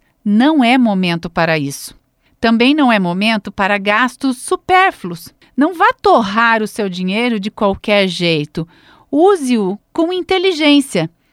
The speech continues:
e de forma a suprir as suas necessidades.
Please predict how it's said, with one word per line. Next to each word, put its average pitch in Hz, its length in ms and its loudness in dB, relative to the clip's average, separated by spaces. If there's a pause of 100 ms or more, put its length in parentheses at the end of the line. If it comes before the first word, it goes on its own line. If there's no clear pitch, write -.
(120)
e 294 120 -4
de 349 160 0
forma 233 640 0
a 185 40 -4
suprir 320 680 -2
as 311 140 -2
suas 330 260 -6
necessidades. 247 920 -4